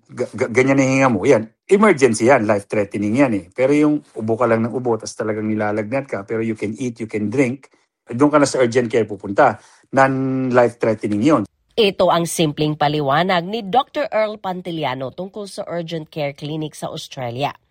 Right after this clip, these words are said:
Speaker 2: Si Doctor Earl ay isang Filipino-Australian G P sa Gold Coast at kasalukuyan ding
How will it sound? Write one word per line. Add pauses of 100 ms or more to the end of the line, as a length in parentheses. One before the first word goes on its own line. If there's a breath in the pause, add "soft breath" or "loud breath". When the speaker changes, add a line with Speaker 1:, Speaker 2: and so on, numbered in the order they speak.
(400 soft breath)
Speaker 2:
Si
Doctor
Earl
ay
isang
Filipino-Australian
G
P
sa
Gold
Coast (240 loud breath)
at
kasalukuyan
ding